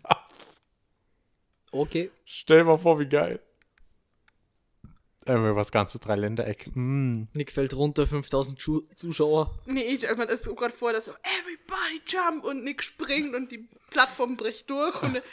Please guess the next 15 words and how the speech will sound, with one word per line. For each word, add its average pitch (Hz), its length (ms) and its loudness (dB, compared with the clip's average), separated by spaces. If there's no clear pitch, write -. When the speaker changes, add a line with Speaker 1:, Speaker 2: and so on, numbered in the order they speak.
Speaker 3:
fliegt 262 320 -8
er 233 80 -2
erstmal 226 260 -6
zweitausend 247 600 -6
Meter 240 260 0
Berg 254 320 -2
runter. 277 480 -2
<laughs> - 500 -10
Speaker 1:
Uff. 120 200 6
Speaker 2:
Hm. 180 380 2
Stream 160 440 -2
kriegt 156 220 -8
fünftausend 151 500 -2
Zuschauer 151 420 2
mehr. 170 340 0